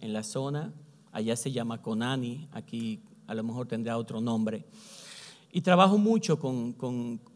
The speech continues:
con la comunidad. Tenemos un centro educativo también, tenemos más de ochocientos niños, por la gracia del Señor. Y me encuentro a este señor y, y, y, y de repente, eh, está con una persona y le dice, "Ah, mira, te presento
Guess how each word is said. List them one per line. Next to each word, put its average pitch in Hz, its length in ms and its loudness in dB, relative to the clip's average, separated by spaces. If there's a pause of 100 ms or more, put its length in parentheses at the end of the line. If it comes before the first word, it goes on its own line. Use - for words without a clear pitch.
(200)
con 143 160 0
la 139 140 2
comunidad. 123 640 0
Tenemos 127 420 -4
un 135 80 -4
centro 135 340 -4
educativo 123 600 -4
también, 123 480 -4
tenemos 117 340 -4
más 120 160 -4
de 117 100 -4
ochocientos 113 580 -6
niños, 127 580 -4 (580)
por 107 120 -8
la 104 160 0
gracia 110 360 0
del 113 140 0
Señor. 113 480 -4 (500)
Y 185 140 8
me 185 100 10
encuentro 214 360 8
a - 20 6
este 196 160 0
señor 185 480 4
y, 135 60 2
y, 131 420 0
y, 123 580 0 (380)
y - 40 -8
de 143 120 4
repente, 180 680 2
eh, 139 600 4
está 170 220 -4
con 175 180 -2
una 175 180 0
persona 165 520 0
y - 20 -4
le 156 80 -2
dice, 160 240 -2
"Ah, 247 320 -2
mira, 240 400 2
te 202 80 -2
presento 214 580 2